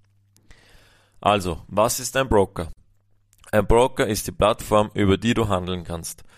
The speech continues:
Der Broker macht im Grunde drei Dinge. Er hält dein Depot, also deine Wertpapiere. Er verbindet dich mit dem Markt,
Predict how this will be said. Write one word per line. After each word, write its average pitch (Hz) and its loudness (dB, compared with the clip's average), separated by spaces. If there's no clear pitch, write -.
Der 95 2
Broker 113 2
macht 101 -2
im 98 -8
Grunde 107 -4
drei 98 0
Dinge. 92 -8
Er 98 0
hält 113 2
dein 95 -2
Depot, 107 2
also 117 -2
deine 98 -6
Wertpapiere. 90 -2
Er 101 2
verbindet 117 -2
dich 135 -4
mit 101 -6
dem 107 -4
Markt, 92 -2